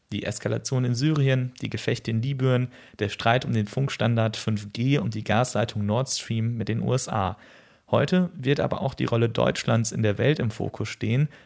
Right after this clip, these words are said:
Zweitausendvierzehn hatte der damalige Bundespräsident Joachim Gauck in seiner Rede mehr deutsche Verantwortung in der Welt gefordert und damit vor allem militärische Präsenz gemeint.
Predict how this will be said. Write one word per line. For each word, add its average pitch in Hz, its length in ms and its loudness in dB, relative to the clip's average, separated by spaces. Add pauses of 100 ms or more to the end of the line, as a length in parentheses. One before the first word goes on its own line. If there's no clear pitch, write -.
(100)
Zweitausendvierzehn 110 1120 -2
hatte 117 200 -2
der 107 120 2
damalige 135 560 2
Bundespräsident 120 840 2
Joachim 107 340 0
Gauck 120 320 2
in 110 160 -2
seiner 123 340 2
Rede 123 220 4
mehr 107 300 2
deutsche 123 320 0
Verantwortung - 840 -2
in 98 120 0
der 95 120 -2
Welt 101 220 -4
gefordert - 500 2 (420)
und 104 120 0
damit 110 240 4
vor - 180 -6
allem 110 300 4
militärische 110 640 0
Präsenz 107 480 0
gemeint. 90 460 2